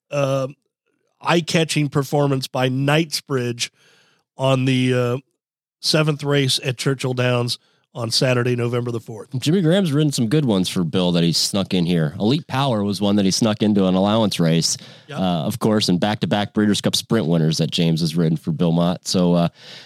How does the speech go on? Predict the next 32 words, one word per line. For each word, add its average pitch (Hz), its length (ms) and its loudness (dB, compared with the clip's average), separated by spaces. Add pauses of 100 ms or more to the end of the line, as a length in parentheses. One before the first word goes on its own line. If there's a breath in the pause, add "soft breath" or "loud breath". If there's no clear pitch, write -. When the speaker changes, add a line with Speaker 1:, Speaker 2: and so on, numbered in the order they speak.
(120)
Speaker 2:
you 85 80 -4
know, 120 180 -2 (180)
good 110 140 -2
for 95 120 -2
him, 107 200 2
good 101 160 0
for 107 80 -2
the 95 100 2
team, 101 360 2
and 85 220 0
definitely 104 320 0
one 101 180 2
to - 60 -4
keep - 240 -2
an 90 100 0
eye 87 120 2
on. 87 180 2
He'll 90 100 2
be 87 140 2
on 85 400 2
the 85 80 -4
road 85 220 2
to 82 60 0
the 76 60 -4
Kentucky 78 420 -6
Derby, 78 300 0
I'd 76 160 0
assume, 92 460 0 (800 soft breath)
in 151 60 2
the 151 80 2
near 143 220 2
future. 202 640 0